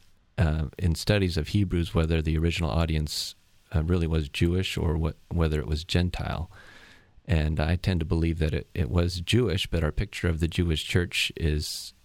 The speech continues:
much more diverse, I think, um, than we had originally thought. There, there are a lot of Hellenistic influences and things like that, uh,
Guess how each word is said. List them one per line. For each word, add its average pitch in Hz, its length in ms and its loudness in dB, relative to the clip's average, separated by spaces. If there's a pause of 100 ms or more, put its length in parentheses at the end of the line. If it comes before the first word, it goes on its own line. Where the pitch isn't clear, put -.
(140)
much 85 260 -2
more 85 160 2
diverse, 90 400 0
I - 80 -2
think, - 480 -4
um, 76 480 -2 (100)
than 92 240 -2
we 82 140 0
had 76 160 0
originally 80 520 0
thought. - 420 -2
There, 78 300 -2
there 78 180 0
are 85 180 2
a 80 60 0
lot 82 240 0
of 78 240 -6 (580)
Hellenistic 85 680 0
influences 85 800 -2
and 90 140 -2
things 85 260 -2
like 85 180 -4
that, 80 340 -2
uh, 80 240 -4